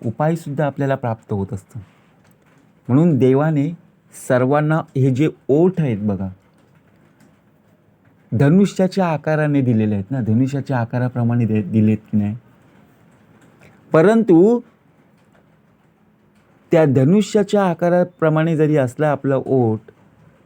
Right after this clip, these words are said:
परंतु त्यातून शब्दांचं बाण असं सोडा की त्याने समोरच्या हृदयाला छेद नाही, तर स्पर्श झाला पाहिजे. परंतु आपल्या मुखातून असे शब्द बाहेर पडतात ना,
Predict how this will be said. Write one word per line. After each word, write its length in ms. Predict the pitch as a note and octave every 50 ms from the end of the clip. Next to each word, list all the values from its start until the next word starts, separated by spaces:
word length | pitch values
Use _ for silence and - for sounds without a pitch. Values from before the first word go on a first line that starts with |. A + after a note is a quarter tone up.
| _ _
परंतु 260 | B2+ B2+ B2+ C3 C3+ C3+ -
त्यातून 320 | C3 A#2+ A#2 - D3+ D3
शब्दांचं 920 | C3 - - A#2 A2 G#2 G#2 C3+ D3+ E3+ F3+ F#3 F3+ - F3+ D3+ B2 B2+ C#3 - _ _ _ _ _ _ _ _ _ _ _ _ -
बाण 380 | A#2 G#2+ G2+ A#2 A#2+ B2+ C#3 C#3+ - - -
असं 320 | B2 B2+ A#2 - G#3+ G#3+
सोडा 440 | G3+ G3 - E3+ C#3+ A#2+ A2+ A2 A2+ B2+ - _ _ _ _ - _ _ _ _ _ _ _ _
की 80 | - C3+
त्याने 340 | - - B2+ A#2+ B2+ C3+ C#3
समोरच्या 640 | C3+ - - A2 A2+ B2 B2+ C3 C3+ B2+ - C#3 B2+
हृदयाला 540 | A#2 A2 A2 G#2+ A2+ B2+ C3 B2+ B2 B2
छेद 420 | A#2+ - - - C#3 D3 D3+ C3+ C3
नाही, 260 | C#3+ B2+ A#2 C3 E3 F3+ - _ _ _ _ -
तर 80 | B2
स्पर्श 540 | A#2 - - - - B2 B2+ C3 A#2 - -
झाला 280 | A#2+ G#2 G2 F#2+ F#2 F#2
पाहिजे. 320 | F#2+ - - - - _ _ _ _ _ _ _ _ _ _ _ _ _ _ _ _ _ _ _ _ _ _ _ _ _ _ _ _ _ _ _ _ - _ - _ _ - _ _ _ _ - - _ _
परंतु 440 | - B2 B2+ C3+ C#3+ D3 - D#3+ E3 - - _ _ _ _ -
आपल्या 360 | A#2 B2 - - E3 F3 E3+
मुखातून 480 | D3+ D3 C#3 - D#3+ E3+ E3+ - F#3
असे 240 | F3 E3 D#3 E3+ D#3
शब्द 340 | D3 - - C#3 - B2 B2+
बाहेर 320 | C3 A#2 A2+ A2+ A2+ A2
पडतात 360 | G#2 - A2 G2+ F#2+ - G#2 G2 -
ना, 140 | G2+ G2+